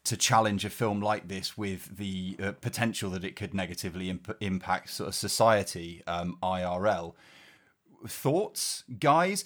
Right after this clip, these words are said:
I mean, we don't need to get into a whole, you know, are violent video games and movies making our kids into psychopaths? I just mean, I, w-, I guess more so where are we at with thinking about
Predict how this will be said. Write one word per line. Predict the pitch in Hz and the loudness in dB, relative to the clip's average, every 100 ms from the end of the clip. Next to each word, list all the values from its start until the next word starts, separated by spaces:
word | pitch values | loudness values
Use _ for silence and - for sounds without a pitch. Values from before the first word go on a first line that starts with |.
| 226 | 2
I | 165 | 4
mean, | 180 185 | 4 4
we | 196 | 6
don't | 220 | 6
need | 196 165 | 4 2
to | |
get | - 151 | 4 4
into | 135 151 | 4 2
a | 127 | 2
whole, | 131 123 123 | 2 2 0
you | 127 | -2
know, | 117 107 110 | -2 -2 0
are | 107 107 | 2 2
violent | 98 117 107 110 | 2 2 2 -2
video | 110 104 104 | -6 -4 -4
games | 104 104 101 107 | -4 -4 -4 -4
and | 104 | -2
movies | 104 95 101 92 - | -4 -4 -6 -6 -4
making | 110 104 104 | -4 -4 -6
our | 104 92 | -6 -6
kids | 117 90 | -8 -6
into | 98 101 | -8 -8
psychopaths? | 92 127 120 - 90 - - | -2 -2 -2 -4 -8 -6 -2
I | 123 | -2
just | 147 131 | -2 -4
mean, | 143 127 113 - - - - _ - 147 - | 0 0 0 -6 -20 -20 -20 _ -16 -12 2
I, | 151 - | 2 2
w-, | 139 - | 0 4
I | - | 4
guess | 214 185 156 | 6 4 2
more | 147 156 175 | -6 -4 -2
so | - 147 | -2 -2
where | 120 143 143 | 2 2 2
are | |
we | 127 131 | 0 0
at | 123 123 117 | 0 -2 -4
with | 113 110 | -6 -6
thinking | - - 123 120 | -8 -6 -4 -4
about | 107 104 98 - | -4 -4 -4 -8